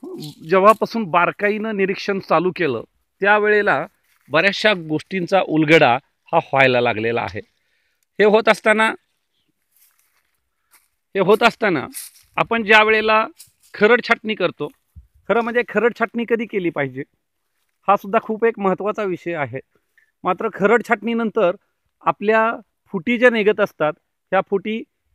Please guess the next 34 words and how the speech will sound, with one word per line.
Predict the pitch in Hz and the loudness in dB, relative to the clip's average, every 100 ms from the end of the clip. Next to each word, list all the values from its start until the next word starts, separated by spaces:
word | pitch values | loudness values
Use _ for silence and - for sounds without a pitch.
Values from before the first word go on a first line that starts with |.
| _ | _
सगळ्या | 208 196 214 - | -2 0 0 2
कमी | 240 247 | 2 2
जास्त | 233 - | 0 0
प्रमाणामध्ये | 220 196 185 170 160 | -2 0 0 -2 -4
निघत | 156 135 | -6 -4
असतात, | 143 - 170 | -6 -4 -6
मागे | 180 170 196 196 | -2 4 6 6
पुढे | 214 202 190 | 2 0 0
निघत | 165 156 160 | -2 -2 -4
असतात. | - 151 170 _ _ _ _ - | -6 -8 -8 _ _ _ _ -2
ह्या | 214 - | -2 0
फुटी | 185 175 247 | -4 -2 0
मागे | 240 214 240 | 4 4 2
पुढे | 240 233 | -2 -2
ज्या | 226 220 | 0 0
वेळेला | 214 220 | 0 0
निघतात | 208 190 _ 165 156 _ _ _ _ _ | -2 -6 _ -4 -4 _ _ _ _ _
किंवा | 208 233 | 0 0
काही | 233 240 240 254 - _ - | 2 2 2 -2 -8 _ -4
वलांडे | 180 214 226 202 143 - _ _ - | 4 6 6 2 -4 -8 _ _ 0
हे | 190 | 0
उडी | 196 220 240 | 2 0 2
होतात | 185 - 156 160 _ _ _ | 0 0 -6 -6 _ _ _
किंवा | 196 214 | -2 0
मुके | 214 220 254 | 0 -2 0
होतात | 226 220 214 | 2 0 -2
असं | 202 190 | -2 -2
आपण | 175 180 | -2 -4
म्हणतो, | 170 143 143 - _ _ _ _ _ _ | -4 -4 -8 -8 _ _ _ _ _ _
ज्या | 143 208 | 0 2
वेळेला | 233 247 247 247 254 - | 4 4 4 0 -4 -4
आपण | - - 247 240 | -4 0 0 0
खरं | - 233 | -2 -2
म्हणजे | 240 226 226 | -2 0 0